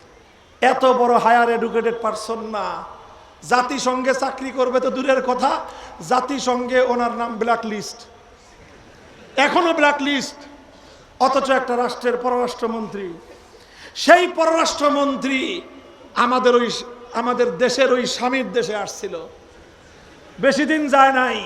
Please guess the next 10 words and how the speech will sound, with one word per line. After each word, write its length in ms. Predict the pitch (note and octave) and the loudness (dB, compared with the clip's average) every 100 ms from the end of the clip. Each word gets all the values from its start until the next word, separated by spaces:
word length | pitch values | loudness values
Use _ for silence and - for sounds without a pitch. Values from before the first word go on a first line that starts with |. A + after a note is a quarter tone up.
| D3+ - - - | -12 -16 -20 4
এই 200 | C4+ C#4 B3 | 6 6 4
গত 260 | A#3+ B3+ C#4 C#4 - - | 2 4 6 6 4 2
অক্টোবর 480 | C4 C4 C4 A3+ A3 | 2 2 0 0 -2
মাসে, 280 | G#3+ - A3 | -4 -4 -4
নভেম্বর 440 | A3+ A3+ A#3+ A#3 F#3 | -2 -2 -2 -4 -6
ডিসেম্বর 460 | G#3 - G3+ F#3+ F#3 | -6 -6 -6 -8 -8
চলতেছে। 540 | G#3+ G3 G3 - E3+ D#3+ - - - - - - - _ _ _ _ - - | -6 -8 -8 -12 -12 -16 -18 -20 -20 -20 -20 -20 -20 _ _ _ _ -20 -14
নাম 280 | F#3 C4+ C#4 B3 | -2 0 0 -2
কি 200 | D4+ F4 G4 - | -2 -2 -2 0
তার? 260 | D#4 F4 | 2 2